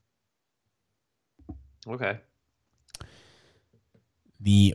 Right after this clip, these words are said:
Speaker 2: plays today that I've made. Uh,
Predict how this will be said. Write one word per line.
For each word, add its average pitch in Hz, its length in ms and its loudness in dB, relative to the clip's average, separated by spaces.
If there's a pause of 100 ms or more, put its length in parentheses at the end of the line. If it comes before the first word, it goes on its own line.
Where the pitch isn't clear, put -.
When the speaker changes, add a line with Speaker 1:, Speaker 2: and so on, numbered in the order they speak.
(140)
Speaker 2:
plays 160 540 0
today 95 640 -2 (640)
that 87 220 -8
I've 101 260 4
made. 82 400 -2 (2750)
Uh, 104 480 4